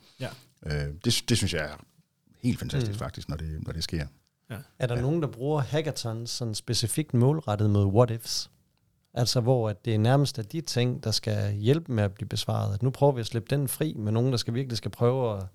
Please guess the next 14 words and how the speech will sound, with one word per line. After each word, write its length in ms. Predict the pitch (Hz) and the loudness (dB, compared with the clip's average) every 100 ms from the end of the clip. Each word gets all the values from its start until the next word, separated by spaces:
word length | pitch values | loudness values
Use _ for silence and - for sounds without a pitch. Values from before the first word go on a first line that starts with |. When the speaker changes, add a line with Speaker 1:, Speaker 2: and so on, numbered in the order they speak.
| _ _ _ | _ _ _
Speaker 3:
vride 280 | - 120 123 | -4 4 6
den 220 | 120 131 | 6 2
forretningsmodel, 920 | 123 107 120 - 104 - 107 107 110 - | 0 -2 -2 -2 -8 -6 0 0 0 -2
den 140 | 113 | -2
konkrete, 540 | 101 110 - 139 107 104 | -2 -2 0 -2 -4 -10
eksisterende 540 | 101 - - 127 98 | -10 -6 -2 -2 -2
forretningsmodel 600 | 98 117 120 104 113 110 | -4 -4 -4 -4 -2 -2
fra 180 | 104 123 | 0 0
hinanden 420 | 127 107 107 117 | 0 -4 -8 -8
og 100 | 117 | -4
udfordre 400 | 117 127 113 107 | -4 -2 -4 -4
den. 120 | 107 110 _ _ - | -6 -10 _ _ -2
Speaker 1:
Jamen, 240 | 143 131 | 0 2
det, 200 | 151 147 | 2 0